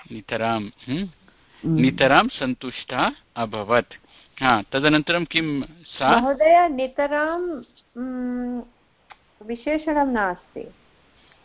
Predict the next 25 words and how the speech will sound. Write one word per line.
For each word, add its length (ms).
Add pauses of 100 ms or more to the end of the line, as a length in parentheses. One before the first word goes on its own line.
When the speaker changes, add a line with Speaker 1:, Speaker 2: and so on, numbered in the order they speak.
(320)
Speaker 1:
तत्र 200
विशेषणं 420
नास्ति, 440
सत्यं, 420
हा। 280
Speaker 3:
हम्म, 320 (440)
नितराम् 840
इति 240
प-, 840
पदपरिचय, 840
महोदय, 540
विभक्ति? 760 (1300)
Speaker 1:
तत्र 320
नितराम् 960
इति 440 (120)
प्र-, 360
तत् 260
अव्ययं 420
नास्ति 480
इति 20
Speaker 2:
तदपि 180
Speaker 1:
मन्ये। 360
Speaker 2:
अव्ययम् 220
अस्ति, 380
न? 300